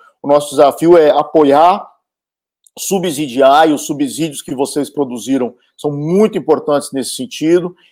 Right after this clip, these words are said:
e ajudar os municípios a fazerem a implantação da lei. É, eu insisto que talvez em boa parte dos municípios não, não more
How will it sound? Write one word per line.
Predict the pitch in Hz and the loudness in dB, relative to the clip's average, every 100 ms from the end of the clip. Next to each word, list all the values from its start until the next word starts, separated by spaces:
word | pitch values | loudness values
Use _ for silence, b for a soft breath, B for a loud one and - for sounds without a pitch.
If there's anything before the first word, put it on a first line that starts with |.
| _ | _
e | 165 190 214 - | -4 -2 -2 0
ajudar | 185 175 180 143 165 180 | 0 2 2 4 4 4
os | 156 | 2
municípios | 180 156 - 156 147 | -2 -4 -2 -2 0
a | 156 | 0
fazerem | 156 151 156 | 0 0 -2
a | |
implantação | 151 156 151 139 147 | -2 -2 0 -2 0
da | 147 | 0
lei. | 127 110 107 _ b b b - | 2 0 -8 _ b b b -2
É, | 131 135 131 131 127 127 123 123 123 - _ | 2 4 6 6 6 6 6 4 0 -4 _
eu | 147 147 | -4 -4
insisto | 139 170 175 180 175 | -2 -6 -2 -4 -4
que | 165 160 175 180 - _ _ _ _ | -6 -4 -4 -6 -10 _ _ _ _
talvez | 131 117 151 170 170 139 | -2 0 0 2 0 -4
em | 151 | -8
boa | 131 175 | -2 0
parte | 185 170 170 165 | 0 0 0 -2
dos | 135 | -8
municípios | 160 139 - 170 156 156 | -8 -8 -8 -10 -10 -2
não, | 180 180 170 | 0 0 -4
não | 151 165 | -4 -4
more | 156 147 156 170 139 | -2 4 6 6 4